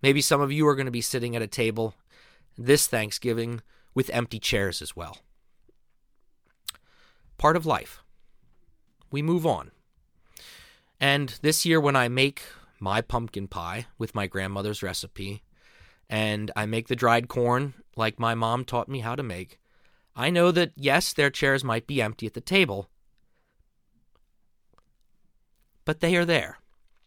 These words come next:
They live on in the stories that we share, in the food that we eat, and in the bread that we break.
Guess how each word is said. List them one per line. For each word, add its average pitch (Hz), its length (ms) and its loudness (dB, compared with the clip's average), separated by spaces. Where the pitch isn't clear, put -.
They 139 120 2
live 175 200 4
on 107 260 2
in 110 80 -8
the 92 60 -10
stories 101 380 0
that - 100 -14
we - 80 -20
share, 160 460 4
in 98 120 -8
the 87 80 -6
food 185 360 2
that 135 140 4
we 110 100 -4
eat, 190 280 -2
and 143 100 -2
in 139 100 -2
the 127 80 -2
bread 139 360 4
that 175 120 -2
we 156 80 -2
break. 95 460 -8